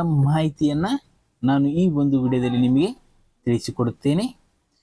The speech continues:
ಇನ್ನು ಯಾರಾದರೂ YouTube ಚಾನೆಲ್ ಹೊಸಬ್ರು ನೋಡ್ತಿದ್ರೆ ಪ್ಲೀಸ್ ಸಬ್ಸ್ಕ್ರೈಬ್ ಮಾಡಿ, ಹಾಗೆ ಈ ಒಂದು ವಿಡಿಯೋನ ಶೇರ್ ಮಾಡಿ. ಬೆಂಗಳೂರು ನಗರದಲ್ಲಿ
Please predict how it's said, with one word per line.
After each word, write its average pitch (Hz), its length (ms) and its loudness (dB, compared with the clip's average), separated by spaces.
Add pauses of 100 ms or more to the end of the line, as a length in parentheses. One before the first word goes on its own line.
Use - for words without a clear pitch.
(220)
ಇನ್ನು 214 140 0
ಯಾರಾದರೂ 190 420 0
YouTube 180 380 0
ಚಾನೆಲ್ 160 300 -2
ಹೊಸಬ್ರು 139 360 -2
ನೋಡ್ತಿದ್ರೆ 123 440 -2
ಪ್ಲೀಸ್ 101 500 -6
ಸಬ್ಸ್ಕ್ರೈಬ್ 151 560 -4
ಮಾಡಿ, 127 360 -2 (120)
ಹಾಗೆ 123 180 -2
ಈ 117 240 0
ಒಂದು 113 280 -2
ವಿಡಿಯೋನ 110 280 -4 (600)
ಶೇರ್ 143 340 -2
ಮಾಡಿ. 98 340 -8 (1120)
ಬೆಂಗಳೂರು 262 840 2
ನಗರದಲ್ಲಿ 175 680 -2